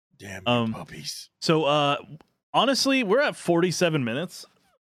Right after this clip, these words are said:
Speaker 2: I would say we call it
Speaker 1: Really?
Speaker 2: here 'cause we gotta
Speaker 1: This
Speaker 2: re-,
Speaker 1: is short?
Speaker 2: yeah, we gotta record Fizz Play, and for those who are wondering, Fizz Play is a new show that we're starting up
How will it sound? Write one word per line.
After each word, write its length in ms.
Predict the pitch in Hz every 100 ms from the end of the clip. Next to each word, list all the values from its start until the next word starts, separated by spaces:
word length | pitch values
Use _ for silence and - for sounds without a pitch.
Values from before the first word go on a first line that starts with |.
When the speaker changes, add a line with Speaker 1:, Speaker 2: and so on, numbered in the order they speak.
| -
Speaker 2:
I 100 | 147
would 160 | 196 196
say 140 | 196
we 100 | 175
call 180 | 151 160
it 40 | 143
Speaker 1:
Really? 80 | 123
Speaker 2:
here 100 | 165
'cause 160 | 143
we 80 | 151
gotta 180 | 269 233
Speaker 1:
This 80 | 147
Speaker 2:
re-, 40 |
Speaker 1:
is 120 | - -
short? 180 | 165 190 - _ _ - 170
Speaker 2:
yeah, 340 | 160 151 127
we 120 | 160
gotta 160 | 220 185
record 280 | - 180 131
Fizz 260 | 139 135
Play, 360 | 156 147 143 139
and 160 | 131 120
for 80 | 139
those 200 | 143 131
who 120 | 139
are 80 | 120
wondering, 440 | 120 123 120 117
Fizz 220 | 107 127
Play 200 | - 127
is 100 | 113
a 40 | 113
new 120 | 117
show 380 | - - 123 123
that 120 | 110
we're 80 | 135
starting 340 | - 139 135
up 260 | 143 -